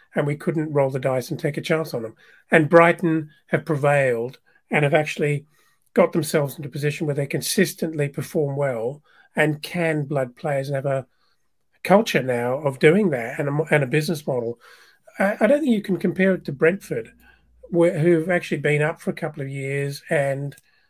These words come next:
to be, to be fair, I totally agree with you, Jack, that we've wasted money on some of those names, um, that have cost us dearly. And it's all part of that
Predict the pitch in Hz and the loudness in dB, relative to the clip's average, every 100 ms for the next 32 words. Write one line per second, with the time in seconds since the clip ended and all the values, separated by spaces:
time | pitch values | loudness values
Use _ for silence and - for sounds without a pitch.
0 | _ _ _ - 185 220 214 220 - 185 | _ _ _ -6 -4 -2 2 4 6 6
1 | 139 147 175 220 202 147 165 185 151 127 | 6 2 4 4 4 4 4 2 -2 -2
2 | 135 127 - - 151 156 151 - 160 151 | -2 -4 -8 -12 0 0 0 0 -2 -2
3 | - _ _ _ - 185 190 - 147 156 | -12 _ _ _ 2 4 4 0 -2 0
4 | 156 151 135 131 135 - 151 143 139 139 | 0 0 -2 -4 -6 -6 -2 0 0 0
5 | 147 151 147 143 131 - _ _ _ _ | 0 2 0 -2 -6 -16 _ _ _ _
6 | _ _ _ - 156 135 127 139 _ _ | _ _ _ 0 2 2 -4 -12 _ _
7 | - _ - 170 156 156 151 - 165 156 | -20 _ -10 -2 2 2 2 -2 -8 -4
8 | 196 165 - 156 - - 180 175 175 147 | -6 -6 -6 -8 -10 -2 2 2 2 -2
9 | 135 143 - 214 - - 170 165 156 151 | -6 -10 -4 -4 -4 -6 -4 -2 -2 -4